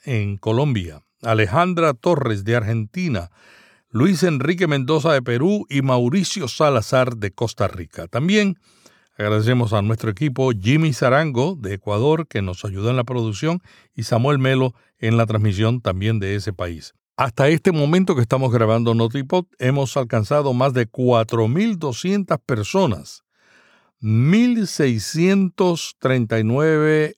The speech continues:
reproducciones, ochocientos treinta y ocho interacciones, doscientos cuarenta y cuatro comentarios y ha sido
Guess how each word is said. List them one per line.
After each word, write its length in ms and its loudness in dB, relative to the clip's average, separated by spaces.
reproducciones, 1160 -2
ochocientos 920 -2
treinta 360 2
y 100 2
ocho 200 0
interacciones, 800 0
doscientos 720 0
cuarenta 420 0
y 40 -4
cuatro 280 0
comentarios 720 -2
y 80 0
ha 60 0
sido 460 -4